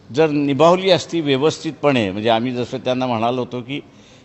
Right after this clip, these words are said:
मुस्लिम हा तुमच्याकडून ड्रिफ्ट होतोय आणि तो थांबवायचा असेल तर either बीकेसी किंवा शिवाजी पार्कला असताना एक जाहीर सभा झाली पाहिजे आणि, अ, रिजनल ठिकाणी म्हणजे, अ,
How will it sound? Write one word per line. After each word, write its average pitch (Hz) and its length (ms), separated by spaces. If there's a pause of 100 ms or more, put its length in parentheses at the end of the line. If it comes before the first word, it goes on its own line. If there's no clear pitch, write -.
(200)
मुस्लिम 127 500
हा 131 140
तुमच्याकडून 131 800
ड्रिफ्ट 147 340
होतोय 120 380 (680)
आणि 117 200 (100)
तो 143 200
थांबवायचा 127 600
असेल 131 500 (380)
तर 123 80
either 117 380
बीकेसी 131 540
किंवा 139 260
शिवाजी 120 360
पार्कला 123 400
असताना 123 460 (520)
एक 110 220
जाहीर 123 320
सभा 135 300
झाली 120 280
पाहिजे 101 460 (640)
आणि, 120 340 (500)
अ, 104 100 (260)
रिजनल 120 520
ठिकाणी 131 400
म्हणजे, 117 340 (240)
अ, 98 180